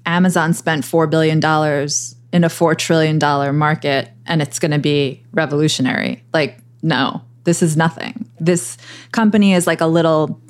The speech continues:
nothing compared to the overall size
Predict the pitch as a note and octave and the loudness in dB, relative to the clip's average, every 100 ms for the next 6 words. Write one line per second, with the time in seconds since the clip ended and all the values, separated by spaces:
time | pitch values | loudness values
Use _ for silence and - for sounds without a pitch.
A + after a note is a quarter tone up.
0 | - F3+ F#3 F3+ A2 B2 - E3+ D#3+ C#3+ | 0 2 2 0 -4 -6 -4 -4 -2 -4
1 | C#3 - C3+ C#3 - D#3+ C#3+ D3+ C#3+ - | -4 -6 -4 -4 -2 -4 0 0 0 0
2 | D3 C#3 C3+ C#3+ - | -2 0 -2 -4 -8